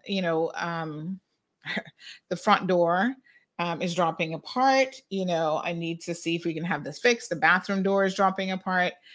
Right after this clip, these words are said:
Uh, the front door is making some noise. Can we please get these things sorted and fixed?" The response is, "Get out." You know why? Because she can turn around and find somebody else who is desperate for a place to rent.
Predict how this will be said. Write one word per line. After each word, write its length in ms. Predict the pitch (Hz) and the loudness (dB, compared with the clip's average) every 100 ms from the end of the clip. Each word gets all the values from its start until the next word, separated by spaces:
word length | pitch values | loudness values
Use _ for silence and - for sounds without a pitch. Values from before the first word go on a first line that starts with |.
| - _ | -20 _
Uh, 160 | 170 156 | -4 -2
the 80 | 160 | 2
front 260 | 196 - | 2 4
door 120 | 185 | 4
is 120 | 185 180 | 4 4
making 360 | 180 185 175 | -2 -2 -4
some 200 | - 175 | -2 -2
noise. 520 | 170 170 165 175 180 - _ _ | 0 2 2 0 -4 -10 _ _
Can 160 | - 185 | -2 0
we 100 | 170 | -2
please 500 | - 190 180 175 - 180 | 0 0 0 -2 -6 -2
get 240 | 180 175 | 0 0
these 260 | 170 165 - | -2 -4 -4
things 440 | 160 165 170 - | -4 -2 -4 -4
sorted 440 | - 185 165 165 151 | 0 2 4 4 2
and 200 | 190 208 | -2 -2
fixed?" 460 | 415 - - - _ _ _ _ _ - - | -4 -4 -12 -14 _ _ _ _ _ -16 2
The 80 | 202 | 4
response 420 | 214 254 277 277 | 6 4 4 2
is, 120 | 233 | 2
"Get 180 | 262 262 | 4 4
out." 240 | 349 - _ _ _ _ - | 2 -4 _ _ _ _ 2
You 120 | 226 | 4
know 140 | 247 | 6
why? 380 | 262 254 311 381 _ _ - - | 6 4 2 -2 _ _ -20 -6
Because 300 | - 233 262 | -2 2 4
she 180 | - 277 | 4 2
can 200 | 285 330 | 0 -2
turn 260 | 339 330 277 | 2 2 2
around 500 | 175 135 156 226 269 - - - | 2 -2 -2 -2 -4 -10 -20 0
and 180 | 196 196 | 2 4
find 340 | - 190 208 240 | 6 6 6 4
somebody 400 | 302 311 302 180 | 4 6 6 4
else 380 | 151 202 233 | 4 2 0
who 220 | - 190 156 | 0 0 2
is 260 | 180 165 | 2 4
desperate 600 | 185 226 - 180 196 - - - _ | 4 4 2 2 2 0 -12 -20 _
for 140 | - | 0
a 100 | 143 | 2
place 340 | 208 196 180 - | 2 0 0 0
to 120 | 170 | -2
rent. 320 | 139 160 285 | 0 0 0